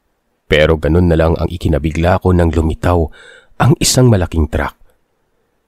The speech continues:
Kahit na medyo sumasakit pa rin ang paa ko ay sinubukan ko siyang lapitan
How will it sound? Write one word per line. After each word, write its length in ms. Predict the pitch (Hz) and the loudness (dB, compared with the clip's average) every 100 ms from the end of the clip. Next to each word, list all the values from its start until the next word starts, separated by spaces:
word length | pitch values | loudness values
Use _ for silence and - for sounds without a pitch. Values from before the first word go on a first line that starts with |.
| _ _ _ _ _ _ _ _ _ | _ _ _ _ _ _ _ _ _
Kahit 240 | 98 113 123 | 2 4 4
na 80 | |
medyo 320 | 113 113 107 107 | 4 4 4 2
sumasakit 640 | 104 98 113 - - - | 2 2 2 0 -4 -2
pa 80 | 98 | 0
rin 160 | 98 | 2
ang 80 | 95 | 2
paa 240 | 95 73 80 | 0 -2 -2
ko 240 | 90 82 | 0 0
ay 80 | 92 | 0
sinubukan 640 | - 107 101 117 113 120 | 0 0 2 2 2 0
ko 160 | 120 104 | 0 0
siyang 240 | 104 87 | 0 0
lapitan 640 | 78 - 80 82 78 73 | -2 -4 -4 -2 0 -2